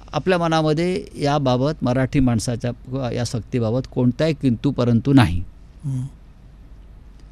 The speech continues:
Speaker 1: आपण सुद्धा याला प्रतिसाद दिला पाहिजे.
Speaker 2: हम्म.
Speaker 1: आणि फक्त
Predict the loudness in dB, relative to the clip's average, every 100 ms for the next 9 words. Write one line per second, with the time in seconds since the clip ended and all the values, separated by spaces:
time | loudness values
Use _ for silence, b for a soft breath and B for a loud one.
0 | -20 -20 -20 -20 -14 -8 -2 -2 0 -4
1 | -2 -4 -6 -8 -4 -2 -2 -4 -4 -4
2 | -2 0 2 2 0 -4 -8 -14 -20 -20
3 | -20 -20 -20 -20 -12 -8 -8 -10 -14 -20
4 | -20 -20 -20 -20 -20 -12 -2 4 4 4
5 | 2 -2 -6 -2